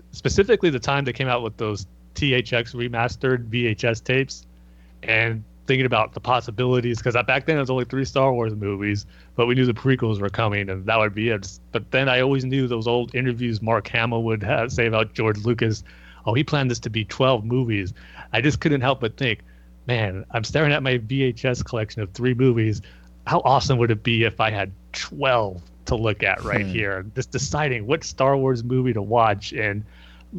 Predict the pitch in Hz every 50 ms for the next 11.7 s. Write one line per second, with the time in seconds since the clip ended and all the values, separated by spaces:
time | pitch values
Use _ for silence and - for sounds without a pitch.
0 | 156 - - 139 139 139 127 - - - - 147 143 139 - - 123 117 117 110
1 | 104 101 101 117 120 123 123 123 113 110 110 110 - - - - - 113 117 120
2 | 131 123 123 120 120 110 - - - - - - - - - - - - - -
3 | - - - - - 127 131 120 117 113 117 123 - - - - 135 131 127 120
4 | 110 101 101 98 101 110 123 131 - - 139 127 120 110 117 113 117 110 107 101
5 | 101 98 107 - - - - - - - - - - - - - - - - 131
6 | - 143 123 - - - - - 139 135 127 113 107 - 123 135 139 147 131 98
7 | - 123 113 107 101 110 104 95 107 104 113 117 113 98 - - - 110 110 117
8 | 117 110 - 151 147 117 127 120 - - 120 117 113 110 - 107 - - 127 123
9 | 117 110 101 101 107 110 113 160 151 - - 131 110 147 156 143 - 143 127 123
10 | - 131 101 117 120 120 117 110 110 113 107 107 - - - - - - - -
11 | 120 113 123 113 104 - - 123 120 120 113 110 107